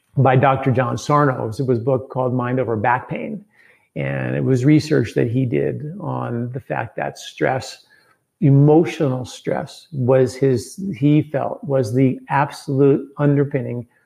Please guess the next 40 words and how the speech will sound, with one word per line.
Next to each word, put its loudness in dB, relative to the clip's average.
for -2
all 0
pain 0
in -2
the -4
body, -4
and, 0
uh, 0
would 4
help 2
people -2
become 0
more 2
aware 0
of -6
their -4
emotions. 0
And -4
I -4
thought 0
that -2
was -6
a -6
fascinating -4
book. -2
I 0
wanna 4
read 4
a -20
couple 0
of 2
the -2
passages -4
from -10
his -10
book -2
that -10
I -12
thought -4
were -4